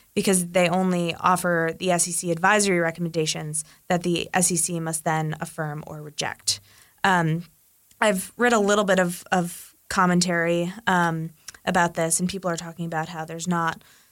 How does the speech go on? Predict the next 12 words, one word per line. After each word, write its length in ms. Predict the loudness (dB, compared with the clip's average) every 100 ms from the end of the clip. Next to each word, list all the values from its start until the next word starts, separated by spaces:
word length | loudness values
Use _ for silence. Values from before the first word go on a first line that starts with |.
| _ _ 0
uh, 320 | 2 2 0 0
a 100 | 2
lot 200 | 4 4
of 80 | 6
narrowing 600 | 4 4 4 4 2 -2
language 600 | -4 -2 0 -2 -2 -2
in 100 | -2
the 80 | -2
opinion. 460 | -4 -10 -12 -10
So 120 | -8
we'll 120 | -4 -2
see, 460 | -2 0 -2 -4